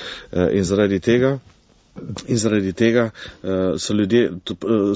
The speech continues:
to razumeli, prisluhnili in so tudi seveda z veseljem nadaljevali. Ravno tako je bilo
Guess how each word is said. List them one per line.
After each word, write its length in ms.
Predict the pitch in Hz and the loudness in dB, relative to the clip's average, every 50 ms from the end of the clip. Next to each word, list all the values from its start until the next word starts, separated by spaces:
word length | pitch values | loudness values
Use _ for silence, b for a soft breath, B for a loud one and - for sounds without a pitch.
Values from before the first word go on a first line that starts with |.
| - - | -2 -4
to 260 | - 107 110 104 98 | -4 -2 0 0 2
razumeli, 500 | 98 95 85 98 95 95 104 117 131 135 | 0 0 0 0 2 2 2 2 2 0
prisluhnili 680 | - 110 95 87 - - 147 135 - 127 120 113 113 110 B B B B B B B | -2 -2 -4 -4 0 0 0 0 0 0 0 0 0 -2 B B B B B B B
in 180 | - - 151 135 | 2 2 2 2
so 140 | - - 117 | 0 -4 -2
tudi 280 | - 127 117 117 113 92 | -2 0 2 2 0 0
seveda 340 | - - - 104 101 107 101 | 0 -4 -2 -2 0 0 0
z 80 | 92 | 0
veseljem 400 | 95 87 - - 107 104 101 98 | 0 -2 0 2 2 2 2 2
nadaljevali. 440 | 95 87 95 90 92 90 87 85 85 | 0 0 0 0 0 0 0 0 0
Ravno 340 | 78 87 117 143 151 147 135 | 0 2 2 2 2 2 0
tako 260 | - 123 - - 127 | -4 -6 -2 0 0
je 100 | 123 117 | 0 0
bilo 280 | 107 113 113 113 110 | 0 -2 -2 -2 -2